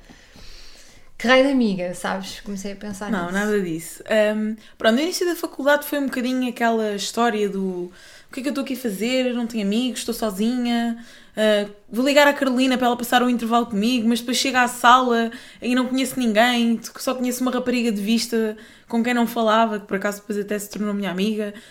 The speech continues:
Speaker 2: Mas este tipo de, de emoções e o facto de, "Ai, à praxe, será que vou à praxe? Não me sinto integrada, experimentei, não gostei, mas depois experimentei e
Speaker 1: E vê
Speaker 2: gostei."
Speaker 1: como,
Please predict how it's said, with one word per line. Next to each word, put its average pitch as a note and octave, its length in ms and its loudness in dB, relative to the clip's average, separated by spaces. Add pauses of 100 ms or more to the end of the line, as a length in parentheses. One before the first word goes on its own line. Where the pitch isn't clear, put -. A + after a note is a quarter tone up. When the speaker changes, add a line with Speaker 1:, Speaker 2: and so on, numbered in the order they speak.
(240)
Speaker 2:
Mas C4 680 -2 (220)
este D#4+ 300 0
tipo C#4+ 280 -8
de, C4+ 300 0
de A3+ 100 -2
emoções A#3 720 -2
e G#3+ 120 -2
o A3+ 80 0
facto A#3+ 360 2
de, A3 440 -2 (240)
"Ai, C4+ 160 -2
à C4+ 80 -2
praxe, A#3+ 480 0
será B3+ 180 0
que B3+ 100 -8
vou A#3 100 -4
à A#3+ 100 2
praxe? A3 800 0 (320)
Não B3+ 140 -2
me C4 40 -4
sinto C4 300 -4
integrada, A#3 640 4
experimentei, A#3 640 -2
não A3 140 -4
gostei, F#3+ 500 -4
mas F#3+ 140 -2
depois G3+ 180 -10
experimentei F#3 560 -4
e A#3 60 0
Speaker 1:
E - 20 2
vê A#3+ 160 -2
Speaker 2:
gostei." F3 100 -4
Speaker 1:
como, F3+ 280 -4